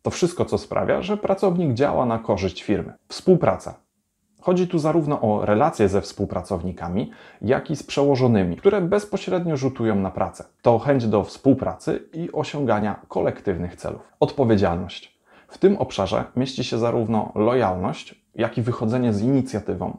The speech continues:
uczucie, że wpływa się na rzeczywistość oraz bierze odpowiedzialność za swoje czyny. Co może pomóc wzmocnić to zaangażowanie?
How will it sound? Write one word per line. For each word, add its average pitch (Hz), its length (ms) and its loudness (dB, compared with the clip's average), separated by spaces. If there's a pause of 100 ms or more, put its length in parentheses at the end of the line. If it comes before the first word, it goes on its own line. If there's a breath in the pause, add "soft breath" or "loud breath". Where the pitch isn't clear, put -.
uczucie, 131 400 2
że 123 120 0
wpływa 120 400 2
się 113 320 0
na 104 220 0
rzeczywistość - 920 -6
oraz 113 340 0
bierze 151 340 0
odpowiedzialność 101 1120 -2 (140)
za 98 160 -2
swoje 98 320 -2
czyny. 98 260 -4 (240)
Co - 160 -4
może 170 280 2
pomóc - 540 -2
wzmocnić 143 760 0
to 127 120 0
zaangażowanie? 95 720 -2